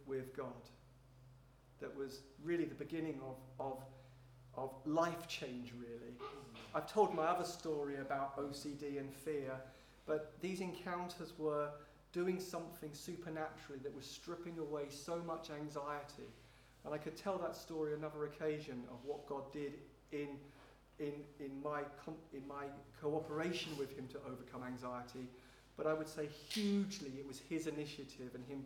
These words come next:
blowing upon me that was such an important part. On another occasion, which is quite funny really, I got prayed for and God pinned me on the floor for two hours. But I, I, I was pinned on the floor, but somehow I became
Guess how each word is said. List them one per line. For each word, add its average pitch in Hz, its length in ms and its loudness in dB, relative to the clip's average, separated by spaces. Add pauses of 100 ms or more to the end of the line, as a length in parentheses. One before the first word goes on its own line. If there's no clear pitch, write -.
blowing 139 320 2
upon 131 340 -6
me 123 140 -4 (420)
that 127 80 -8
was - 120 -8
such - 260 -6
an 135 80 -6
important 127 540 0
part. 123 260 -8 (680)
On 220 180 8
another 185 460 6
occasion, 143 500 0
which 135 160 -6
is 139 140 -8 (100)
quite 151 160 4 (160)
funny 156 200 2 (200)
really, 147 160 0
I 151 60 0
got 160 220 0
prayed 175 360 0
for 147 240 0 (380)
and 160 160 -4
God 170 280 2
pinned 202 360 2
me 175 100 -2
on 170 160 0
the 170 80 -2
floor 185 500 4 (1200)
for - 60 -8
two 170 240 0
hours. 156 560 4 (560)
But 165 140 4
I, 160 280 6
I, - 360 4
I - 20 10
was 175 140 4
pinned 214 300 4
on 202 100 2
the 196 60 -2
floor, 185 440 4
but 170 400 4
somehow 185 560 0
I 165 120 4
became 170 320 -4